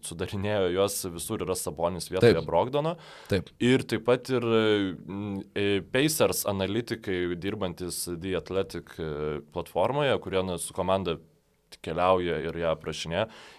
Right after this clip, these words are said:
Speaker 1: irgi visi mano, kad Sabonis turėtų būti tas krepšininkas žaidžiantis, e, e, va, e, rytų konferencijai, tai aš tiesiog solidarizavausi su jais ir, nu, su tuo, kad vis dėlto esu lietuvis velniai rautų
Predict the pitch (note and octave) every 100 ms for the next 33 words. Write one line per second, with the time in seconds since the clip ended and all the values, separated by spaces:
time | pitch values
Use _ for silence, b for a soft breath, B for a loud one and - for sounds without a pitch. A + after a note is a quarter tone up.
0 | B A#2+ B2+ G#2 F2+ F2 D2+ E2+ F2+ -
1 | G#2 F#2 G2 F2 E2+ - - - F2+ A2
2 | F2 - E2 E2+ D#2+ E2 D#2+ E2+ F2 F2
3 | - E2+ D#2 D#2 F2+ E2+ E2+ D#2 E2 D#2+
4 | D#2+ - E2 D#2+ D#2 D#2 b b b -
5 | E2+ E2+ E2 D#2 E2+ D#2+ - G1+ E2 F2
6 | E2+ F2 F2 E2 A2 F#2+ D#2+ D#2+ E2+ A2+
7 | A2+ - F2+ - - G2 - - - G2
8 | F2+ E2+ F2+ E2 D#2+ F2 D#2+ E2 E2+ A2
9 | A#2 G2 E2+ D2+ F2+ D#2+ E2+ B2+ G#2 F#2+
10 | F2 D#2+ F#2+ F2+ - D#2+ E2 F2 F2+ D#2+
11 | G2 F2+ D#2+ D2 D2+ F#2 A#2+ B2+ - A#2+
12 | B2+ C#3 C#3 D3+ E3+ E3+